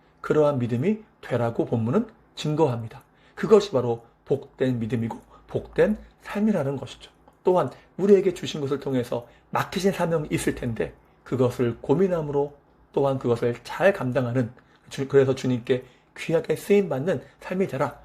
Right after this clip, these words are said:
그렇게 말씀하시는데요. 그러한 삶을 통해서 주님께 쓰임받고 온전히 영광을 돌려드릴 수 있는 우리 모든 성도님들의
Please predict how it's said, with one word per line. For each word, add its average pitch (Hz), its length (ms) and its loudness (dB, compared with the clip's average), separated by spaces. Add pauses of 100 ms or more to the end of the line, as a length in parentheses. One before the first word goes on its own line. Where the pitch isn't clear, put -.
(120)
그렇게 127 240 -4
말씀하시는데요. 123 760 -6 (300)
그러한 156 300 4
삶을 139 240 0
통해서 120 320 0
주님께 117 280 -2
쓰임받고 180 720 -2 (240)
온전히 117 480 -2 (340)
영광을 127 400 2
돌려드릴 180 520 2
수 - 160 -10
있는 143 320 0 (380)
우리 127 80 0
모든 113 200 0
성도님들의 147 640 0